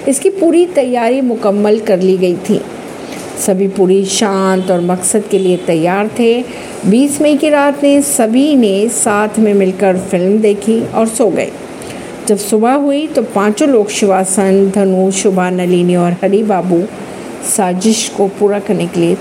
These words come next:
तैयार थे। फिर श्री पेरम्बदूर में राजीव गांधी की रैली की गहमा गहमी थी। राजीव गांधी के आने में देरी हो रही थी। बार बार ऐलान किया जा रहा था कि राजीव गांधी किसी भी वक्त रैली में पहुंच सकते हैं। छः महीनों से पकड़ी साजिश को अंजाम देने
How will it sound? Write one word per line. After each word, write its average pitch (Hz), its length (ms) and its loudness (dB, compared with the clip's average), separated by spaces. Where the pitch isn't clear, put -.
तैयार 120 340 -2
थे। 220 60 0
फिर 381 240 0
श्री 330 320 0
पेरम्बदूर 302 680 0
में 247 260 2
राजीव 214 300 2
गांधी 220 300 2
की 262 100 0
रैली 226 320 0
की 247 140 2
गहमा 208 400 0
गहमी 226 300 0
थी। 240 200 2
राजीव 208 340 2
गांधी 247 300 2
के 269 100 0
आने 240 240 -2
में 247 200 2
देरी 185 260 0
हो 226 160 2
रही 214 160 2
थी। 226 200 2
बार 196 280 0
बार 208 180 0
ऐलान 185 340 0
किया 202 220 2
जा 208 200 2
रहा 196 120 0
था 208 200 0
कि 208 140 0
राजीव 185 300 2
गांधी 190 260 2
किसी 196 300 -2
भी 185 140 2
वक्त 185 320 0
रैली 185 320 0
में 180 180 0
पहुंच 254 180 2
सकते - 460 -2
हैं। - 260 -2
छः 285 200 0
महीनों 294 320 -8
से 294 120 -2
पकड़ी 285 420 2
साजिश 262 480 0
को 277 100 -2
अंजाम 226 440 0
देने 214 460 0